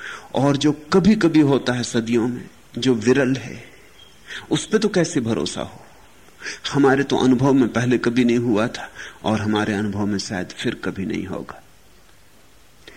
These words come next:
इसलिए बुद्धों पर हमें गहरे में संदेह बना रहता है।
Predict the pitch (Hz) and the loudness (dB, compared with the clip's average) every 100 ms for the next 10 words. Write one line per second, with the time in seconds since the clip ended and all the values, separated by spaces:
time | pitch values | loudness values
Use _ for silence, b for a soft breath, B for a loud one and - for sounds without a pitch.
0 | B 156 160 - 185 160 117 135 113 135 | B 0 0 0 2 2 0 -2 0 -2
1 | 127 156 131 110 139 127 101 98 113 131 | 0 -2 -4 0 2 2 0 -4 -2 0
2 | 139 113 98 104 110 117 117 101 - - | 0 0 -2 -2 -2 0 -2 -4 -6 -8
3 | - - - | -12 -14 -16